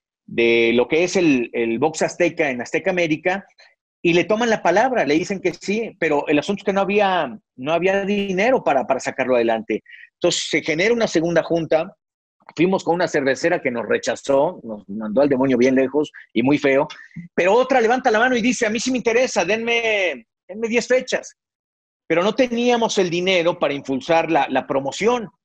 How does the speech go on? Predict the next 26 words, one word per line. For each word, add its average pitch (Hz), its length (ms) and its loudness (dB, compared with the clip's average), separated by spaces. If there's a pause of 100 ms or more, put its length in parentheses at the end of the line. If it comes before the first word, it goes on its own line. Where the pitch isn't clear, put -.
(320)
Y 185 120 -2
la 196 60 4
verdad 233 180 0
es - 100 -20
que 254 60 4
ahí 247 80 0
tocamos 226 340 0
la 196 100 2
puerta 202 320 2
de 170 120 2
Fernando 180 360 0
Beltrán, 151 540 0
el 127 140 -6
promotor, 143 640 0 (340)
y 170 80 0
yo 226 100 4
creo 247 140 0
que - 80 -4
él 226 80 0
con 226 100 2
una 226 140 2
gran 202 220 2
visión 175 500 2
y 135 140 -4
como 135 180 -4
un 180 220 2